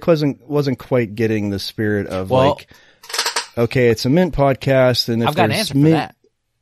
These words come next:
Speaker 1: Okay.
Speaker 2: It's, it's the, uh, Linux Mint podcast for all users of Linux. And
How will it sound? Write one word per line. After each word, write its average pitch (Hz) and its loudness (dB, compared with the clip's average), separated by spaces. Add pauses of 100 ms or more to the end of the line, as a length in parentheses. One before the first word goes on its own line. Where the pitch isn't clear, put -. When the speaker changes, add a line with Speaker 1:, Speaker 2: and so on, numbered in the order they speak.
(240)
Speaker 1:
Okay. 107 0 (600)
Speaker 2:
It's, 139 -4
it's 131 -6 (120)
the, 123 -4 (720)
uh, 104 -2 (180)
Linux 139 -4
Mint 139 -8
podcast 113 -4
for 113 -6
all 104 -2
users 98 -6
of 90 -12
Linux. 95 -10
And 92 -8